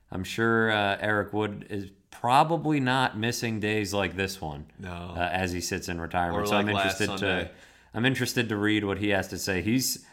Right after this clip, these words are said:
Speaker 1: the Bills certainly miss him. I'm just not sure that he misses this part of it too
Speaker 2: Yeah.
Speaker 1: much. And, I mean, we thought Eric Wood's retirement was weird.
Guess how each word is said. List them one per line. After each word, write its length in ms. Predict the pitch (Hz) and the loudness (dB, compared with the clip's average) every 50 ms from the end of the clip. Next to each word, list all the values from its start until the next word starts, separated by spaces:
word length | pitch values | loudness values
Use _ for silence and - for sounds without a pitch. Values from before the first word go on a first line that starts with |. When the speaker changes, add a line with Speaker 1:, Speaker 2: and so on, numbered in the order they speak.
| - _ | -8 _
Speaker 1:
the 80 | - 104 | -4 -2
Bills 380 | 95 131 151 170 180 170 - | 2 4 4 6 6 4 2
certainly 400 | - 151 147 156 135 131 127 120 | 2 2 2 0 0 0 0 2
miss 300 | 113 113 117 123 120 - | 2 2 2 2 0 0
him. 400 | - - 113 117 131 151 151 - - - _ _ _ _ _ _ _ _ _ _ - | 0 0 0 0 0 -2 -4 -6 -10 -20 _ _ _ _ _ _ _ _ _ _ -4
I'm 140 | 101 107 107 | -4 -2 0
just 200 | 117 117 117 - | 0 -2 0 0
not 240 | 117 110 107 - | 0 0 0 0
sure 540 | - - 110 107 107 104 104 101 98 98 - - _ _ _ _ _ _ | -2 -2 0 2 2 2 2 0 -2 -4 -10 -20 _ _ _ _ _ _
that 500 | - 98 98 98 95 92 - - - _ _ _ _ _ _ _ _ _ _ | -2 0 0 0 0 -2 -6 -8 -18 _ _ _ _ _ _ _ _ _ _
he 480 | - - 113 113 117 110 110 113 - - - - - | -10 -4 -2 0 0 0 -2 -4 -10 -16 -20 -20 -12
misses 560 | - 104 98 104 95 - 98 85 90 82 80 82 | -8 -4 -4 -4 -2 -2 -4 -6 -6 -8 -10 -8
this 580 | 87 92 98 95 - - - - - - - _ _ _ _ | -4 -2 -2 -2 -2 -4 -8 -12 -12 -14 -18 _ _ _ _
part 280 | - - 95 90 85 85 | -2 0 0 2 0 -2
of 100 | 78 80 | -4 -4
it 220 | 85 - - - | -6 -6 -8 -8
too 140 | - - 90 | -6 -4 -4
Speaker 2:
Yeah. 60 | 85 | -2
Speaker 1:
much. 300 | 87 87 85 85 - - - - - - _ _ - | -2 -2 -4 -4 -6 -12 -16 -20 -20 -20 _ _ -6
And, 340 | 98 98 98 95 90 95 95 - | -4 -4 -2 -2 -4 -6 -6 -6
I 80 | 95 | -6
mean, 460 | 95 101 98 98 92 87 82 85 87 - _ - - - - - - - - _ _ _ _ _ _ _ _ - 52 - - 92 104 | -4 -4 -2 -2 -4 -6 -8 -10 -16 -20 _ -20 -20 -20 -20 -20 -20 -20 -20 _ _ _ _ _ _ _ _ -16 -16 -16 -14 -12 -4
we 160 | 98 113 135 | -2 0 0
thought 220 | 127 135 120 107 104 | 2 2 2 4 4
Eric 240 | 104 98 87 85 | 2 2 2 0
Wood's 260 | 98 107 117 110 92 90 | 0 0 0 0 -2 -6
retirement 540 | 87 - 92 85 82 80 78 78 73 - | -8 -4 -4 -4 -4 -4 -6 -10 -12 -12
was 120 | 73 73 71 | -14 -14 -12
weird. 380 | 78 78 73 73 71 - - | -10 -10 -10 -10 -12 -14 -16